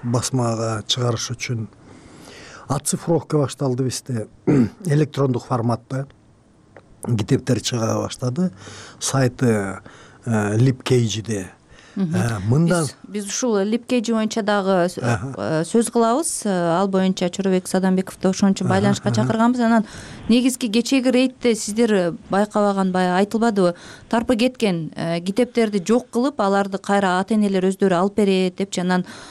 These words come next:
Speaker 2: ата-энелер аларды алып бергенге канчалык мүмкүнчүлүгү бар? Ошол китептерди таба алабы? Анан ушул маселе болуп атат.
Speaker 1: <coughs> Кечээки рейд көрсөттү, мынакей үч мектепти карап чыкканда, китеп менен камсыз жагын. Ооба, э,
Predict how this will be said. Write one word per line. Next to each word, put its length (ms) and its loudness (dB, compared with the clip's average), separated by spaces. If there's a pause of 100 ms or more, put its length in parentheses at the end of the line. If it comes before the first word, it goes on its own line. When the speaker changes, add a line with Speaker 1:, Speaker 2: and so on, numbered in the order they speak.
(220)
Speaker 2:
ата-энелер 580 4
аларды 380 2
алып 160 0
бергенге 600 2
канчалык 420 0
мүмкүнчүлүгү 420 0
бар? 160 2
Ошол 240 -2
китептерди 520 0
таба 260 2
алабы? 300 2
Анан 380 -2 (1080)
ушул 240 2
маселе 360 2
болуп 300 0
атат. 80 -4 (520)
Speaker 1:
<coughs> 300 -2
Кечээки 360 0
рейд 240 4
көрсөттү, 460 -4
мынакей 340 -2
үч 140 -6
мектепти 760 -4 (1000)
карап 240 0
чыкканда, 460 -2 (460)
китеп 280 0
менен 220 4
камсыз 420 -4
жагын. 320 -4 (440)
Ооба, 320 4
э, 540 -2